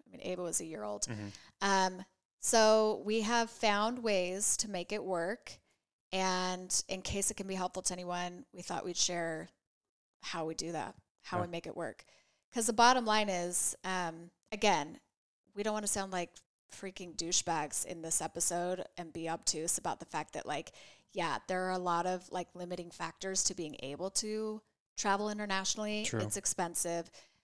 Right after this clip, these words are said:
Speaker 1: Um, if you have kids, that's a
Speaker 2: Finding
Speaker 1: lot.
Speaker 2: childcare.
Speaker 1: That's a lot
Speaker 2: That's
Speaker 1: to
Speaker 2: probably the biggest
Speaker 1: coordinate.
Speaker 2: thing.
Speaker 1: Yeah. Um, so we're not oblivious to that. And we're not, um,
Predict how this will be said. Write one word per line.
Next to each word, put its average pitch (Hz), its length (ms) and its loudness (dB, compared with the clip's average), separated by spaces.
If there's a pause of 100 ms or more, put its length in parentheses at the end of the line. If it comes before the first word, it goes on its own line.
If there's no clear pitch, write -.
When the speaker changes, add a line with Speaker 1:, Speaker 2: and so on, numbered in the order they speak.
(180)
Speaker 1:
Um, 170 360 0
if 185 160 -4
you 180 100 -4
have 185 300 2
kids, 170 520 0
that's 170 240 -4
a 165 100 -6
Speaker 2:
Finding 120 300 4
Speaker 1:
lot. 110 320 4
Speaker 2:
childcare. 110 440 0
Speaker 1:
That's 147 200 -2
a 170 40 -2
lot 175 200 4
Speaker 2:
That's 110 100 4
Speaker 1:
to 104 60 0
Speaker 2:
probably 117 240 10
the 110 80 6
biggest 110 400 6
Speaker 1:
coordinate. 101 260 0 (100)
Speaker 2:
thing. 185 100 -4
Speaker 1:
Yeah. 143 280 2 (500)
Um, 175 540 0 (580)
so 190 480 6
we're 208 120 2
not 208 180 2
oblivious 196 440 0
to 202 40 2
that. 180 220 4
And 220 160 4
we're 240 120 4
not, 226 580 2 (100)
um, 185 420 2